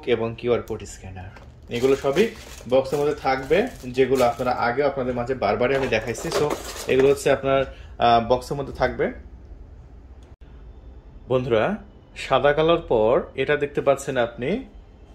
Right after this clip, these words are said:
red color। আপনার যদি red color ভালো লাগে, আপনি যদি red color ভালোবাসেন, দেখতে পাচ্ছেন red কালারটাও নিয়ে নিতে পারেন। আর red কালারটা কিন্তু আমাদের কাছে দারুণ লাগে এবং আসলে একটি মারাত্মক সুন্দর একটি drone, যেটা হচ্ছে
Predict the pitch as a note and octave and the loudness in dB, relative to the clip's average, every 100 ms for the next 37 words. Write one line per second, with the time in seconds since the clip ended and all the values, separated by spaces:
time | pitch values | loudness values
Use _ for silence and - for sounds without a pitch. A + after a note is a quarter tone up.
0 | - - - - - - A#2 A#2+ D3+ D#3 | -20 -20 -20 -20 -20 -8 -2 4 6 4
1 | - G#2+ G2+ G#2 B2+ D3+ D3+ D#3 E3 C#3 | 0 0 0 2 2 2 0 0 -4 4
2 | C#3+ C#3+ D#3 D#3 D3+ - - - A#2+ B2+ | 4 4 2 2 0 -8 -20 -10 -4 2
3 | D#3 D3 A2+ E3 - - - A2 C#3 C3 | 4 4 4 0 -2 -8 -4 -2 0 -2
4 | B2 C3 B2+ C#3 C#3 A#2+ A#2+ A#2+ A2+ C#3+ | 2 0 2 2 4 4 2 2 0 -4
5 | G3+ - - - - A#2 C3+ C3 B2+ D3+ | -6 -12 -20 -20 -2 -2 2 0 2 2
6 | B2+ A#2+ C3 B2+ C3 A#2 G#2+ G2+ G2 F#2+ | 2 2 0 2 2 2 0 0 -2 -2
7 | F#2 G2+ - G#2+ A#2 A#2+ C#3 C#3 D3+ D#3 | -4 -10 -10 0 0 2 2 2 0 -2
8 | C#3+ D3 C3 C3 C3 A#2+ A#2+ F3+ - - | -2 0 0 0 0 0 -4 -6 -10 -12
9 | G2+ A2 G#2+ G#2+ G2 F#2+ G2 G2+ - - | -2 2 2 0 -2 -2 -4 -8 -14 -8
10 | A#2 C3+ G#3 - - - - B2+ - F#3+ | -2 -2 -2 -6 -18 -10 -4 -2 4 4
11 | F3 C#3+ A2+ A2 A#2+ - C3 - A#2 G#2+ | 4 -2 0 0 0 -4 -6 -4 -4 -2
12 | G#2 G#2 G2 A2+ G3+ - - - - B2 | -2 -6 -2 0 0 -6 -18 -20 -6 -4
13 | A#2+ A2 - | -4 -4 0